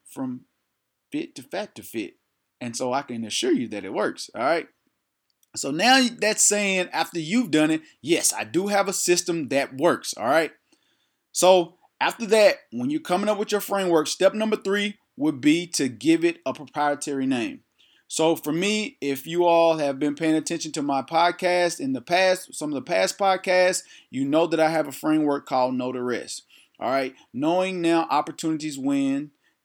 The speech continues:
task optimize, repeat each step taken. All right. So that's my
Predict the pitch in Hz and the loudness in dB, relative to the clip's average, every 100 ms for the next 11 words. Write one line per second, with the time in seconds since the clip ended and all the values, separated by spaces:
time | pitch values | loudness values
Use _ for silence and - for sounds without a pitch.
0 | - 165 165 165 - - 160 160 139 127 | -2 2 4 2 0 0 -2 0 -2 -2
1 | 123 120 123 - _ 117 120 180 170 - | -2 -4 -8 -14 _ -14 -8 -8 -8 -10
2 | 143 - 143 127 - 196 135 95 - _ | -8 -6 -4 -4 0 0 0 -6 -10 _
3 | _ 127 143 139 143 135 175 196 175 175 | _ -2 -2 -2 -4 0 0 0 -2 0
4 | 180 180 175 | 2 0 -2